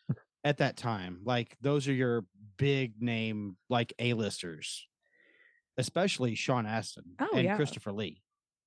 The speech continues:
Speaker 1: Yeah, Astin, just always a giving character actor, but then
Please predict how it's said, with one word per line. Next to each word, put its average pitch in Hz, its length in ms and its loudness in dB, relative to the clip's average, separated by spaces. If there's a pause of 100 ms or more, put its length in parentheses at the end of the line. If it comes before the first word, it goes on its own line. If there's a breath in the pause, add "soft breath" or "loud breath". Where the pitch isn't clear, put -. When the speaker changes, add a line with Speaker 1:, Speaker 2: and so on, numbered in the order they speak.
Speaker 1:
Yeah, 131 420 4
Astin, 147 540 2
just 123 340 -2
always 139 280 4
a 131 60 4
giving 123 380 0
character 120 320 2
actor, 117 380 2
but 117 220 0
then 120 380 0